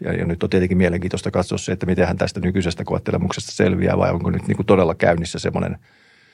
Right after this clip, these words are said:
hänen asemansa, niinku, lopullinen tai peruuttamaton ikään kuin, ö,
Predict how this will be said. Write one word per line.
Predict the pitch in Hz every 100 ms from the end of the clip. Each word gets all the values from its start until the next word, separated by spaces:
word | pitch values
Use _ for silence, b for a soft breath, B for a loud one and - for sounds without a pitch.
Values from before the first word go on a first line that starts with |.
| b
hänen | 101 87 87
asemansa, | 92 92 82 87
niinku, | 85 92 98
lopullinen | 92 85 95 92 87 85 80 B B B _ _ _ _ _ _
tai | 87 101
peruuttamaton | 117 127 104 - 92 82 82 80 -
ikään | - 85
kuin, | 90
ö, | 82